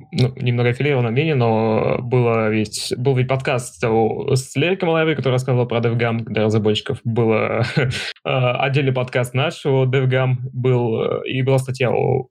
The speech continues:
White Nights, где, да, тоже говорят, что вот, э, наверное, е-, ехать на такие конференции за фидбэком от, э, не просто людей,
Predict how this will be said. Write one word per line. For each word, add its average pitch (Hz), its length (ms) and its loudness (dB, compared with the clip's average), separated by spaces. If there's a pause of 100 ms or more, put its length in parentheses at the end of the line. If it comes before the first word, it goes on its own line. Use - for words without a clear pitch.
White 120 220 0
Nights, - 320 -4 (160)
где, 110 400 0
да, 117 220 -4 (100)
тоже 110 220 0
говорят, 113 260 0
что - 220 -2
вот, - 220 0 (120)
э, - 60 0 (560)
наверное, 131 340 2
е-, 151 180 0
ехать 143 440 -2
на 135 180 2
такие 135 160 -4
конференции 135 400 0
за 127 120 2
фидбэком 135 600 -2
от, 135 320 2
э, - 320 0
не 143 200 -2
просто 214 280 0
людей, 117 560 0